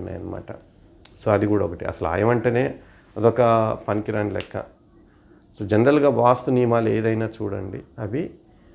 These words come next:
ఒక వాస్తుశాస్త్ర-, ఒక గణిత శాస్త్రపరంగా వివరించబడి ఉంటాయి. ఉదాహరణకి నైరుతి పెరిగింది,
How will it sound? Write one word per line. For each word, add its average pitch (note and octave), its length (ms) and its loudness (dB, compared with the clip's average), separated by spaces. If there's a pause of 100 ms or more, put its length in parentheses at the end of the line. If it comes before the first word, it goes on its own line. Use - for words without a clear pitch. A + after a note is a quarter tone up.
(420)
ఒక - 120 -2 (580)
వాస్తుశాస్త్ర-, C#3 640 2 (120)
ఒక G2+ 120 -6 (920)
గణిత C3 240 2 (100)
శాస్త్రపరంగా A#2 720 0
వివరించబడి G2+ 580 -4
ఉంటాయి. - 240 -14 (560)
ఉదాహరణకి A#2+ 420 4
నైరుతి A2 320 2 (100)
పెరిగింది, F#2 460 -6